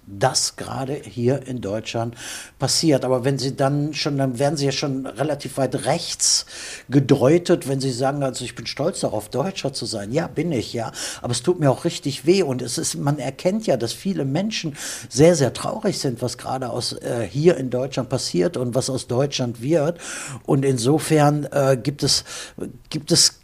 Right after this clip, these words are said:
keine Lösung, außer man muss hier Experten zu Rate ziehen, die nicht stimmengetrieben sind. Also wenn Habeck so weitermacht, also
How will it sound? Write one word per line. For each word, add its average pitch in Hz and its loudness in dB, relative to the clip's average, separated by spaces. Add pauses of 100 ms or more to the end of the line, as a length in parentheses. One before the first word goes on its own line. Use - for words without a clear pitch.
keine 185 6
Lösung, 180 8
außer 160 2
man 147 0
muss 151 0
hier 151 2
Experten 156 -6
zu - -6
Rate 104 -6
ziehen, 120 -4
die 123 -2
nicht 156 -2
stimmengetrieben 135 0
sind. 110 -2
Also 135 -4
wenn 147 -6
Habeck 196 -2
so 156 4
weitermacht, 156 0
also 160 4